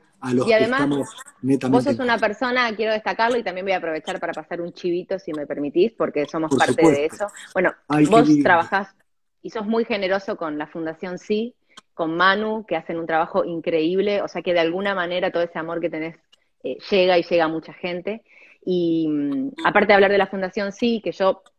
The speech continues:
Speaker 2: íntimamente sé, eh, lo generoso que sos con ellos,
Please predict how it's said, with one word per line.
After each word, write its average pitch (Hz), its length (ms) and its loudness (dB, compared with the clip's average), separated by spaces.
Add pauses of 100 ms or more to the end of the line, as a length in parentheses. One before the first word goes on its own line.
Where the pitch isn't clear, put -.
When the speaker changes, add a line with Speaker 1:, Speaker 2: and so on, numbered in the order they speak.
(280)
Speaker 2:
íntimamente 165 640 -2
sé, 160 420 0
eh, 143 300 -12 (540)
lo 160 160 2
generoso 175 500 0
que 147 80 -6
sos 156 140 -12
con 160 180 -6
ellos, 185 380 -10